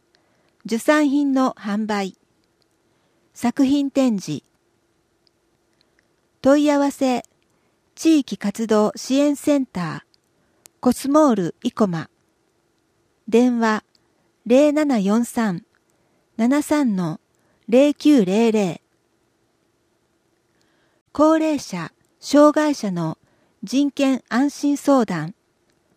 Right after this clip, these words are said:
法務省の人権擁護機関では、一人一人の人権が尊重され、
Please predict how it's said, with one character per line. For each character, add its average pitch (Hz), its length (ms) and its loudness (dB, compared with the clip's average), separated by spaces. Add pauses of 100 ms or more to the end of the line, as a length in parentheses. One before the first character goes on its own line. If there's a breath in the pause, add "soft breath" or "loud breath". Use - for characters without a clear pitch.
(880)
法 302 220 6
務 330 140 -2
省 233 300 0
の 170 280 -4 (180)
人 277 260 -2
権 294 320 0
擁 294 200 4
護 294 120 2
機 - 140 -8
関 220 260 -2
で 185 120 -6
は、 165 280 -8 (600)
一 - 240 0
人 302 120 2
一 311 220 0
人 294 100 0
の 226 120 0
人 226 260 -4
権 226 260 -4
が 208 240 -4
尊 247 280 -2
重 233 220 -2
さ 220 160 -8
れ、 208 220 -6